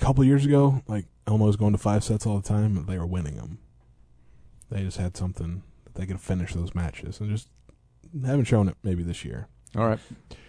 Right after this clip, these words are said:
Speaker 2: Uh, last, we'll end on a basketball note, 'cause this is Inside Illini Basketball, as I try to remind you a lot.
Speaker 1: Yeah, I just, I get so
Speaker 2: Okay.
Speaker 1: sidetracked by the questions you ask me
Speaker 2: Mm-hmm.
Speaker 1: about other sports.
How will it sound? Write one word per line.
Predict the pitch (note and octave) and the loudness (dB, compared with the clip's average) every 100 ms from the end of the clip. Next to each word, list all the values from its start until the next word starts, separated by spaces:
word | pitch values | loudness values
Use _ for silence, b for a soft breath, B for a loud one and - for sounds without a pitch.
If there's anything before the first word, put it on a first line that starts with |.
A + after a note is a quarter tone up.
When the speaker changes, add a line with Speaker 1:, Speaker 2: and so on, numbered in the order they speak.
| B B B B B - | B B B B B 2
Speaker 2:
Uh, | B2 A2+ G2 F#2 E2+ G2+ | 8 10 10 8 4 -2
last, | A2 G#2+ A2+ - | 2 4 4 2
we'll | G2+ G2+ | 2 4
end | G#2 G#2 | 4 2
on | G2+ G2 | 2 2
a | |
basketball | F#2 G#2 G#2 G2 E2 | 2 2 2 -4 -6
note, | D#2+ D2+ | -6 -8
'cause | - D#2+ | -8 -6
this | E2 F#2+ | -6 -4
is | E2 | -4
Inside | E2 D#2+ E2+ | -6 -4 -4
Illini | D#2 D#2+ D2 | -2 -2 -4
Basketball, | D2 D#2 D2+ D2 C2+ C#2 | -2 -2 -2 -8 -8 -8
as | D2+ C#2+ | -10 -8
I | C#2+ | -6
try | - D#2 | -4 -4
to | |
remind | D2 C#2 D2+ D2+ D2+ | -4 -4 -4 -4 -6
you | C#2+ C2 - | -8 -10 -14
a | - | -8
lot. | C#2+ C#2 | -4 4
Speaker 1:
Yeah, | C#3 C#3 A2+ | 8 8 8
I | C3+ | 6
just, | C#3+ B2+ | 6 4
I | B2+ | 4
get | C3 B2+ A2 | 4 4 2
so | - B2 | 0 0
Speaker 2:
Okay. | A#2 | 0
Speaker 1:
sidetracked | C#3 C3+ - G#2 G2+ | 0 -2 0 -2 -2
by | G#2 G2 | -2 -2
the | |
questions | F#2+ - A#2+ - B2 A#2+ | -4 -4 -4 -2 0 0
you | A#2+ A2+ | 0 0
ask | A#2+ F2+ | 0 2
me | |
Speaker 2:
Mm-hmm. | A2+ | 0
Speaker 1:
about | A2+ A2+ | 2 2
other | A#2+ A2+ | 2 0
sports. | - C3+ G2+ G2 - - | -2 -2 0 -2 -10 -18